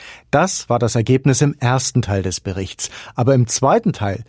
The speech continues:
stellt die Fed mit ihren Zweifeln in Frage, ob die Deutsche Bank überhaupt solche Aussagen machen kann, weil es ungelöste Probleme beim Risikomanagement gebe, bei Kontrollen und damit bei Vorhersagen zum Geschäftsverlauf.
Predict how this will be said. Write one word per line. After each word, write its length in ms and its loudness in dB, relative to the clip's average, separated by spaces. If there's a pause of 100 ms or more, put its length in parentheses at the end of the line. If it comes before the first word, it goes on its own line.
(120)
stellt 300 0
die 60 2
Fed 300 -2
mit 140 2
ihren 180 -2
Zweifeln 460 2
in 100 4
Frage, 440 0 (340)
ob 220 0
die 120 2
Deutsche 320 2
Bank 280 0
überhaupt 420 0
solche 260 2
Aussagen 440 2
machen 260 2
kann, 220 -10 (400)
weil 160 2
es 160 -2
ungelöste 640 4
Probleme 520 2
beim 220 0
Risikomanagement 920 2
gebe, 300 4 (380)
bei 160 0
Kontrollen 580 2
und 300 0
damit 300 2
bei 140 2
Vorhersagen 680 2
zum 180 0
Geschäftsverlauf. 920 -4